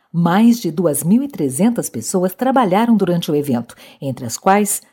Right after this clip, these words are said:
trinta membros na comissão organizadora e cerca de cem servidores e professores da uel nas equipes de apoio.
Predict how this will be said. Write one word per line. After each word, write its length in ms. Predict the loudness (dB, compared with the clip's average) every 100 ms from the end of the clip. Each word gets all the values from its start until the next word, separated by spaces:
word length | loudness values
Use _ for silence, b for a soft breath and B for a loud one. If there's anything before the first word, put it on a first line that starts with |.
| b _
trinta 340 | -2 -2 0
membros 480 | 0 2 2 2 2
na 140 | 0 0
comissão 400 | 2 0 2 0
organizadora 760 | 2 2 2 0 2 2 0 -4
e 60 |
cerca 360 | -6 -4 -4 -4
de 200 | -6 -4
cem 340 | -2 0 -2
servidores 640 | 0 0 2 0 2 0 0
e 60 |
professores 500 | -4 -4 -4 -4 -4
da 140 | -2 0
uel 240 | 2 2
nas 160 | 2 -2
equipes 360 | -6 -8 -8
de 80 | -6
apoio. 440 | -8 -8 -8 -8